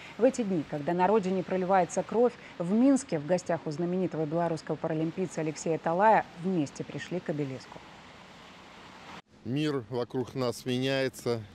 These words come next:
Speaker 2: Кто-то, как и прежде, желает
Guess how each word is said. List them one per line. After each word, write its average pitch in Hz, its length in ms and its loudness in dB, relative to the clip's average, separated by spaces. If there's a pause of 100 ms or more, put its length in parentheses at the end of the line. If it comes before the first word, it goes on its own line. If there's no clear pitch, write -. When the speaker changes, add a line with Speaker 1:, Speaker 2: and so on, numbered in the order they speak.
(140)
Speaker 2:
Кто-то, 127 580 0 (320)
как 117 240 -4
и 127 40 -2
прежде, 101 760 -2 (300)
желает 104 640 0